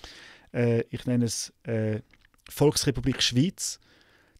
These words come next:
dass, dass das Bestand wird haben? Oder denkst du, es wird schon zurück in Normalität dann gehen, da hast du keine Befürchtung, dass das den richtigen Weg nimmt?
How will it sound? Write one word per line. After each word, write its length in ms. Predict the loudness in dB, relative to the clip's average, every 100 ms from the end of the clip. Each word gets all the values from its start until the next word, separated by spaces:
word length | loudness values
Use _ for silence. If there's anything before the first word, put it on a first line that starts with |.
| 2
dass, 260 | 2 2
dass 200 | 0 0
das 140 | -2 -2
Bestand 500 | 0 2 2 0 0
wird 240 | -2 -4
haben? 200 | -6 -6
Oder 180 | -2 0
denkst 240 | 4 2 4
du, 80 |
es 100 | 2
wird 140 | 2 0
schon 160 | 0 4
zurück 240 | 2 4
in 60 | 2
Normalität 640 | 4 4 2 4 2 4
dann 120 | 2 4
gehen, 320 | 6 6 6
da 140 | 2
hast 140 | 0 0
du 100 | -2
keine 180 | -2 -2
Befürchtung, 560 | 0 4 4 2 -6
dass 220 | -2 -2
das 280 | 0 -2 -4 -12 -18 -4
den 60 | -4
richtigen 280 | -4 -2
Weg 260 | 2 2 0
nimmt? 380 | -4 -6 -10